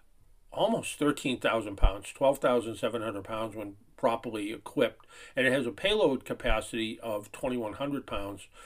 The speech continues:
All of this power translates into a big, heavy vehicle that can hit sixty miles an hour in,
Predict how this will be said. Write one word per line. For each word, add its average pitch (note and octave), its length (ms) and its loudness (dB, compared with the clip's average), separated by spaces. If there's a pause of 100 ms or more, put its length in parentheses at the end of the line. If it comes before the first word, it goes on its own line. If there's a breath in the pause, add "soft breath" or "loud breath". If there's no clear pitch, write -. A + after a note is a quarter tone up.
(180 loud breath)
All D3+ 180 10
of E3+ 60 4
this D#3+ 140 0
power C3+ 340 4
translates B2 560 -2
into A2 220 -4
a G2+ 80 -6 (160)
big, C#3+ 240 2
heavy B2 240 0
vehicle A#2+ 460 -2
that G#2+ 180 -6
can - 160 -8
hit F3 200 -4
sixty - 340 -6
miles D#3+ 300 2
an G#2+ 80 0
hour B2+ 340 2 (460 loud breath)
in, E3 360 4